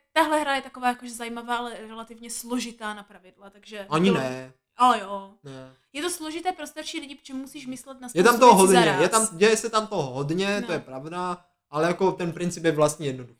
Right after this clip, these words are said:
Speaker 1: No jako ano, ale musíš kalkulovat a mít jako
Speaker 2: To jo, to jo,
Speaker 1: spoustu
Speaker 2: to jo, to jo, tak na strategii je to
Speaker 1: Víš jak,
Speaker 2: těžké,
Speaker 1: takový
Speaker 2: tak.
Speaker 1: to máš čtyři hrnce na plotně, víš? Tak jako podobným způsobem.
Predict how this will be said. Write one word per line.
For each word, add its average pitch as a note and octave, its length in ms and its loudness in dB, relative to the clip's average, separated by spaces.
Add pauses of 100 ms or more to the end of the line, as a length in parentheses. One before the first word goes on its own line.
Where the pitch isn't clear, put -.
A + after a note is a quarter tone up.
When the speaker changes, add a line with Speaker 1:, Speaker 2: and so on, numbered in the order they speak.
Speaker 1:
No C#4 100 -4
jako D#4+ 220 -4
ano, E4 160 0
ale A#3 160 0
musíš A#3+ 300 -8
kalkulovat C#4+ 560 -4
a C4+ 60 -10
mít B3+ 200 -8
jako C4+ 160 -16
Speaker 2:
To A#3 80 8
jo, B3 180 8
to C4 140 6
jo, C4 60 8
Speaker 1:
spoustu G3 140 6
Speaker 2:
to B3 100 8
jo, G#3 140 6
to G#3+ 100 4
jo, F#3+ 160 2
tak D3+ 220 -10
na G3+ 120 6
strategii F3+ 500 2
je B2+ 80 0
to C4+ 60 -8
Speaker 1:
Víš D4 120 -2
jak, A#3 180 -2
Speaker 2:
těžké, - 160 -18
Speaker 1:
takový D#4+ 220 -2
Speaker 2:
tak. E4 80 -2
Speaker 1:
to D#4 40 0
máš D#4+ 180 4
čtyři D#4 360 -4
hrnce D#4+ 300 -4
na D#4 80 0
plotně, B3+ 540 -6 (280)
víš? D4+ 360 -20 (200)
Tak C#4 100 -20
jako C4+ 140 -20
podobným B3+ 380 -14
způsobem. A3 460 -20